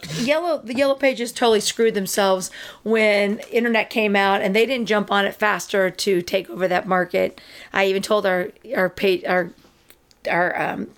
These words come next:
advertising guy that would come in for us to do it, 'cause we used to, we used to be in the phone book for the restaurants, and I told him, I said, "You guys, this is how it's gonna be." "Oh no, if you pay us, then they'll be able to find you on the internet too." I go, "I don't need to,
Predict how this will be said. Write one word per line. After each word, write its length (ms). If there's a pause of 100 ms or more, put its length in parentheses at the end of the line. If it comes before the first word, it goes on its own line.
(120)
advertising 600
guy 200
that 80
would 140
come 200
in 120
for 180
us 200
to 100
do 160
it, 240 (260)
'cause 140
we 100
used 200
to, 60
we 120
used 220
to 40
be 200
in 100
the 100
phone 280
book 240 (320)
for 100
the 80
restaurants, 640 (260)
and 80
I 60
told 260
him, 120
I 80
said, 360
"You 120
guys, 540 (260)
this 220
is 80
how 120
it's 80
gonna 140
be." 80
"Oh 220
no, 340 (240)
if 200
you 120
pay 420
us, 160 (240)
then 160
they'll 160
be 80
able 140
to 80
find 320
you 80
on 80
the 100
internet 300
too." 180
I 80
go, 160
"I 180
don't 120
need 140
to, 80